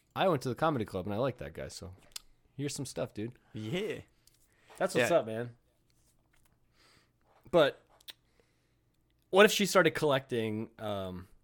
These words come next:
Speaker 1: <laughs> like, what if she, like, went to the mic afterwards and was like, "Here, uh, hey, A J, I'm gonna give you, or A J's, I'm gonna give you, uh,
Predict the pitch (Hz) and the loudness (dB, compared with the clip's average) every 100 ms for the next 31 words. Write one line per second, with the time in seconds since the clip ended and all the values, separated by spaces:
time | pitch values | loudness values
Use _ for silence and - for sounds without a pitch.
0 | _ _ 139 151 190 180 185 - 190 185 | _ _ -2 0 2 2 2 2 6 6
1 | 139 143 139 - 127 117 120 107 107 107 | 6 2 -2 -6 -4 -2 -2 -4 -4 -6
2 | 92 98 87 92 - 101 90 - - - | -8 -10 -10 -10 -8 -8 -8 -18 -20 -20
3 | - 92 92 87 - 131 - 143 117 113 | -10 -6 -4 -6 -10 -8 -2 0 0 -2
4 | 110 151 143 135 117 117 113 104 - - | -2 -2 -2 -2 -2 -2 0 -2 -4 -10
5 | - 120 123 160 131 110 95 - 143 151 | -6 0 8 8 8 4 0 -2 2 2
6 | 127 120 117 110 104 95 98 95 92 | 2 2 2 2 0 0 -2 -2 -4